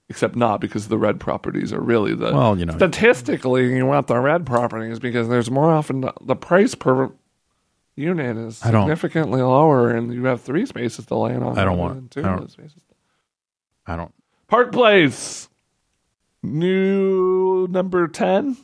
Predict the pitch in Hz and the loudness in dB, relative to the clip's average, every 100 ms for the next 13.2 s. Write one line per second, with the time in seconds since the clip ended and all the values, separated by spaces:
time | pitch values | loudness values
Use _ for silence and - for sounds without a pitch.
0 | _ 123 170 185 208 247 202 _ _ _ | _ 0 4 4 2 0 -6 _ _ _
1 | _ 123 120 120 107 117 110 - - - | _ 0 2 0 -4 -6 -8 -14 -14 0
2 | 113 117 - 123 107 - 117 110 104 107 | 0 0 0 0 0 0 0 2 2 2
3 | 98 110 107 110 117 123 - _ _ 147 | 2 2 2 2 2 -2 -6 _ _ 2
4 | 147 156 - _ _ _ _ _ _ - | 4 2 0 _ _ _ _ _ _ -2
5 | 101 101 98 101 90 92 95 95 95 78 | 2 2 2 0 -2 -2 0 0 -2 0
6 | 107 98 85 104 - 78 73 78 76 76 | 0 0 0 -2 0 -2 -4 -10 -10 -12
7 | 78 - - - 110 92 120 123 104 127 | -12 -16 -6 -2 -2 0 2 2 0 -2
8 | 98 - - 110 - - - - - - | -6 -6 0 0 0 -8 -8 -8 -6 -10
9 | - - - _ _ _ _ _ _ _ | -10 -8 -10 _ _ _ _ _ _ _
10 | _ _ _ _ _ _ _ _ _ 131 | _ _ _ _ _ _ _ _ _ -2
11 | 165 180 202 147 - _ _ _ - 156 | 2 2 2 0 -4 _ _ _ -2 0
12 | 269 202 147 120 120 110 113 85 95 - | 0 0 2 2 0 0 -2 -2 -4 -4
13 | - | -8